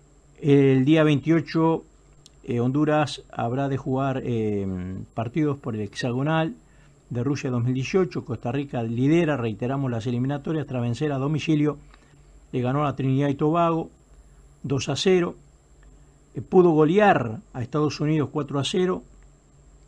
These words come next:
Y Ramírez, el técnico, evitó hacer un balance público del desempeño de sus pupilos en la Copa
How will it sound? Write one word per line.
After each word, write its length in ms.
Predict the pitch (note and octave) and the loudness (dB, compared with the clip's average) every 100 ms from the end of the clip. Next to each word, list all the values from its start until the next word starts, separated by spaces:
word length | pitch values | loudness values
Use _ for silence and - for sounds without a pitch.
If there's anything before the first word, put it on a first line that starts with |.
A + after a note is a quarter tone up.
| - _ - - - _ _ | -20 _ -20 -20 -20 _ _
Y 560 | F#3 F3 E3+ D#3+ D#3+ E3 | 2 4 6 4 2 2
Ramírez, 760 | C#3 D3 G3 A#3+ G3 D#3 D#3 | 0 4 4 6 6 4 2
el 120 | C3 - | -2 0
técnico, 520 | F3 F3 E3 - E3 | 0 2 0 -2 2
evitó 380 | E3 E3+ A3+ A3+ | 2 2 0 0
hacer 260 | - G#3 | 0 0
un 100 | F#3+ | 0
balance 420 | C#3+ E3+ F#3+ D#3+ | 0 -2 -2 -4
público 600 | B2+ G3+ A3 D3+ A#2 B2+ A2+ | -4 -4 -2 -2 -2 -2 0
del 160 | A2+ | 0
desempeño 640 | A#2+ - A#2+ - E3+ E3 C3 | -2 -2 -4 -2 -2 -2 -4
de 60 | |
sus 160 | A#2+ - | -6 -8
pupilos 560 | - C#3 F3 E3 E3 C3+ | -8 -4 -2 0 -2 -4
en 80 | |
la 100 | A2+ | -6
Copa 440 | G#2+ D3+ C#3+ C#3+ | -4 -6 -4 -6